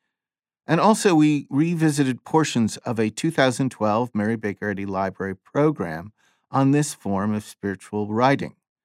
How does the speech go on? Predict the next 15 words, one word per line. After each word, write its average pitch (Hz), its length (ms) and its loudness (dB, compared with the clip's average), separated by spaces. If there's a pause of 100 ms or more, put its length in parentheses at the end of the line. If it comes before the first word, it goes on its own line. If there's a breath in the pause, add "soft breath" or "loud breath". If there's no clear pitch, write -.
(400)
We 98 80 -8
sampled 113 460 -4
commentary 120 640 0
from 98 340 -4
Reverend 101 360 -2
Doctor 98 340 -6
Carl 98 480 -6
Scoville, 160 640 0 (560)
Senior 151 440 2
Minister 113 580 0
Emeritus 139 640 2
of 101 160 -6
Boston's 92 640 -6
King's 92 460 -10
Chapel, 143 520 -2